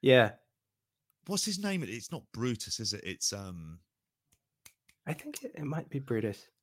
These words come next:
Speaker 2: Yeah, just him. <laughs>
Speaker 1: Yeah.
Speaker 2: Togi Makabe as he's drinking mother's milk. <laughs>
Speaker 1: Yeah.
Speaker 2: Can
Speaker 1: Yeah,
Speaker 2: you see
Speaker 1: Sweets
Speaker 2: him there?
Speaker 1: Makabe was the Japanese
Speaker 2: <laughs>
Speaker 1: dub, uh, artist for Nathan Jones's character in Mad Max Fury Road.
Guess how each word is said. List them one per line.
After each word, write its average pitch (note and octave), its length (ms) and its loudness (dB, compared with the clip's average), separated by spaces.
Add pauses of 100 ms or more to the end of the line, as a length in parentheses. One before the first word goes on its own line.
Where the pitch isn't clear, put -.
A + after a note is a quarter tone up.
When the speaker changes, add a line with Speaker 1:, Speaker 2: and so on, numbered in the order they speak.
(720)
Speaker 2:
Yeah, D#3 160 6
just - 220 2
him. C3 200 -2 (160)
<laughs> F3 200 -6 (340)
Speaker 1:
Yeah. D3 80 12
Speaker 2:
Togi D#3 180 8
Makabe C#3 460 2
as G2 80 2
he's G#2 160 -2
drinking G#2+ 460 -6
mother's G2+ 360 -4
milk. G2+ 400 -4 (240)
<laughs> - 220 -14 (200)
Speaker 1:
Yeah. C3+ 220 12 (1000)
Speaker 2:
Can E3 100 -2
Speaker 1:
Yeah, A#3+ 60 6
Speaker 2:
you - 40 10
see - 160 8
Speaker 1:
Sweets F3 220 12
Speaker 2:
him E3+ 60 8
there? E3 180 12
Speaker 1:
Makabe B2 500 10
was C3 320 6
the C#3 320 8
Japanese B2 760 8
Speaker 2:
<laughs> - 60 -16
Speaker 1:
dub, A#2+ 260 6 (280)
uh, A#2 240 6
artist G#2+ 500 4
for A#2 240 8
Nathan A#2 320 6
Jones's A2 400 4
character A2 480 2
in G2+ 100 0
Mad G#2 200 0
Max G2+ 240 -6
Fury G#2+ 300 -2
Road. A2+ 260 0